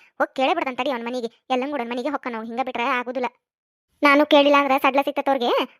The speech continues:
ಮತ್ ನೀವ್ ಕೇಳ್ದಾಗ ಕೇಳ್ದಾಗ ಕೊಟ್ಕೊಂತ ಹೋದ್ರೆ ಏನ್ ಮಾಡ್ಲಿ? ಎಲ್ಲಿಂದ ಕೊಡ್ಲಿ ದುಡ್ದ ಬಾಳೆಗಳ ಸಾಲ ಹರಿದಾದಿತ್ತು. ಹಾ, ದುಡ್ಕೊಂಡ್ ತಿನ್ನಕ್ ನಾನು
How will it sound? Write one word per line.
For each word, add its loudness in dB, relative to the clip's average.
ಮತ್ 2
ನೀವ್ -4
ಕೇಳ್ದಾಗ 2
ಕೇಳ್ದಾಗ 0
ಕೊಟ್ಕೊಂತ -6
ಹೋದ್ರೆ -2
ಏನ್ -4
ಮಾಡ್ಲಿ? -4
ಎಲ್ಲಿಂದ 0
ಕೊಡ್ಲಿ -2
ದುಡ್ದ -4
ಬಾಳೆಗಳ 0
ಸಾಲ -2
ಹರಿದಾದಿತ್ತು. -6
ಹಾ, -8
ದುಡ್ಕೊಂಡ್ -8
ತಿನ್ನಕ್ -8
ನಾನು -6